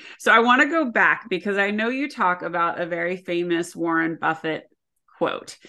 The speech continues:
um, about why public speaking is important to your career and how that elevates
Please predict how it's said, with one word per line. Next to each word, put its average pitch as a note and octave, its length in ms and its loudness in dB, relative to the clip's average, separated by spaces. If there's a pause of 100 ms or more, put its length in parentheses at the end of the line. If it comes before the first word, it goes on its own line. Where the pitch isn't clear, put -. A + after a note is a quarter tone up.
(260)
um, D#3+ 380 4
about F3 380 4
why G#3 420 4
public G#3 440 -6
speaking F3 760 0 (300)
is E3+ 400 0
important E3+ 600 -2
to E3 140 -4
your D3+ 160 -2
career - 680 -10 (280)
and D#3+ 320 0
how E3+ 400 2
that D#3 240 0
elevates D3+ 760 -4